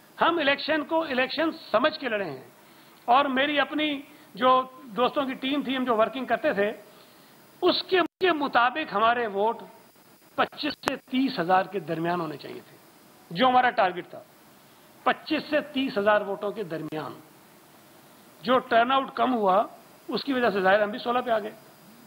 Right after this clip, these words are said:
सोलह हजार से कुछ छुपाने चले गए, लेकिन target हमारा पच्चीस तीस हजार था।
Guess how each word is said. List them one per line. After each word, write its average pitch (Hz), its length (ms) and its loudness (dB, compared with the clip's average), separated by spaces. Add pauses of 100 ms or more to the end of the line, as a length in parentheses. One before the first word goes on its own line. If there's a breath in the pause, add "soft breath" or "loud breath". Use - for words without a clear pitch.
(160)
सोलह 196 260 4
हजार 190 160 2
से 208 120 -8
कुछ 190 160 -6
छुपाने 185 280 -6
चले 180 220 -8
गए, 220 140 -16
लेकिन 214 180 -8
target 214 300 0
हमारा 220 180 0
पच्चीस 190 280 -10
तीस 160 140 -12
हजार 131 140 -12
था। - 140 -20